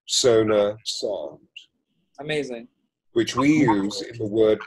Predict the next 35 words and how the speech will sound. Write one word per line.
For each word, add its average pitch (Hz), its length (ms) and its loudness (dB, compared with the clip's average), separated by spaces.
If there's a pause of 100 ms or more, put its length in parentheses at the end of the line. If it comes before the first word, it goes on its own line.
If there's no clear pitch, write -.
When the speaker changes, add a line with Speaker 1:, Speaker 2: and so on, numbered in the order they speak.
Speaker 1:
personality, 110 2000 0 (180)
Speaker 2:
Yes. 123 180 -4
Speaker 1:
which 110 260 0
we 110 100 -4
use 110 420 -2
to 110 120 -10
describe 104 500 0
the 98 80 -10
quality, 131 800 4
the - 240 -14
fabric, 101 500 -2
the 104 160 -4
essence 101 760 -2 (320)
of 98 200 2
someone 101 600 -2
or 113 360 -8
the 113 80 -8
soul 123 680 6
of - 80 -4
someone. 80 260 -6 (440)
So 135 140 4
we 123 120 0
say, 120 260 6
"His 131 220 2
personality 107 840 2
is 98 160 -6
really 101 240 -2
lovely. 101 540 0 (300)
Her 135 120 6
personality 95 760 0
I 92 40 -4
wouldn't 92 300 -10
trust," - 520 -4
you 95 80 -4
know, 85 100 -4